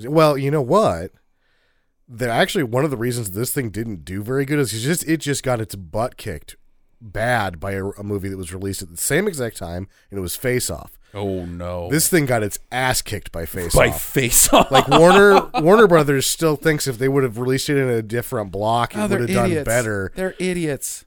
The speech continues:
Speaker 1: And it's like, well, did this thing get its ass kicked by Face Off, or did you make Face Off a good movie by putting this shit up against
Speaker 2: Correct.
Speaker 1: it?
Speaker 2: Right.
Speaker 1: People really liked Face Off. I'm,
Speaker 2: Yeah.
Speaker 1: I was not one of them.
Speaker 2: Right.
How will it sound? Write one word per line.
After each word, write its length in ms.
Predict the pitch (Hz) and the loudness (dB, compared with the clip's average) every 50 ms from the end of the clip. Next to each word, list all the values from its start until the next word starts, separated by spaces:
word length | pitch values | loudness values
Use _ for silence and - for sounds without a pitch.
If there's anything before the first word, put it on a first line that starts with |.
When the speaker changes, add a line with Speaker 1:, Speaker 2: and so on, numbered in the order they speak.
| _ _ _ | _ _ _
Speaker 1:
And 260 | 139 135 131 127 123 | -2 0 0 0 -2
it's 160 | 123 117 - | -2 -4 -2
like, 220 | 135 131 117 - - | -2 -2 -2 -2 -2
well, 180 | 131 135 131 | 0 0 0
did 360 | 117 123 117 - 135 139 127 117 | -2 -4 -10 -6 -6 -6 -4 -2
this 200 | 139 147 - - | -2 -2 -2 -2
thing 160 | - 160 151 | -2 -2 0
get 140 | 135 139 135 | 0 2 0
its 140 | 135 127 - - | 0 0 -4 -8
ass 280 | - 104 113 127 - - | -6 -4 -4 -4 -4 -6
kicked 260 | - - 151 - - | -6 -8 -8 -6 -4
by 140 | - 113 101 | -4 -4 -4
Face 340 | - - 117 123 135 - | -4 -4 -2 -2 0 0
Off, 200 | 160 151 147 - | 0 -2 -2 -4
or 40 | 135 | -4
did 220 | 123 127 123 110 117 | -6 -6 -6 -4 -2
you 100 | 160 180 | -2 0
make 280 | 165 156 160 151 - - | 2 2 2 2 0 -6
Face 340 | - - 151 151 151 - | -4 -2 -2 -2 0 0
Off 200 | 156 147 135 - | 0 0 0 -2
a 60 | 131 117 | -6 -8
good 280 | 104 127 135 127 113 | -2 -2 -2 0 0
movie 240 | 127 139 131 117 120 | 0 0 0 0 -2
by 160 | 95 107 101 | -4 -4 -6
putting 320 | 95 - 139 131 127 113 117 | -4 -4 -4 -4 -4 -4 -4
this 140 | 123 135 | -4 -4
shit 260 | - - - 143 113 113 | -4 -2 -4 -2 0 0
up 160 | 113 165 156 | 0 0 0
against 220 | 147 147 123 - 147 | -2 -2 -2 0 2
Speaker 2:
Correct. 460 | 151 151 143 123 104 - 80 - - | 2 2 2 2 0 -4 -6 -10 -14
Speaker 1:
it? 40 | - _ | -16 _
Speaker 2:
Right. 600 | 120 127 131 131 135 143 143 143 135 120 110 98 | -14 -12 -6 0 2 4 4 4 4 2 0 0
Speaker 1:
People 340 | - 294 - - 220 185 156 | 2 2 4 6 6 4 4
really 300 | 127 113 123 120 113 110 | 4 2 0 0 0 0
liked 300 | 101 92 90 87 82 - | -2 -2 -4 -4 -6 -8
Face 260 | - - 92 78 76 - | -10 -10 -10 -10 -10 -10
Off. 100 | 78 - | -12 -10
I'm, 260 | - 117 135 143 139 - _ | -6 -2 -2 -2 -2 -6 _
Speaker 2:
Yeah. 200 | 110 107 90 82 | -8 -8 -6 -4
Speaker 1:
I 140 | 80 127 139 | -2 -2 -2
was 240 | 139 127 127 110 98 | 0 -2 -4 -4 -4
not 220 | 113 107 101 90 | -4 -4 -4 -4
one 160 | 85 80 65 | -8 -10 -12
of 160 | 67 67 _ _ | -14 -18 _ _
them. 80 | 110 110 | -4 0
Speaker 2:
Right. 420 | 117 107 101 92 87 85 - | 0 0 0 -2 -4 -8 -12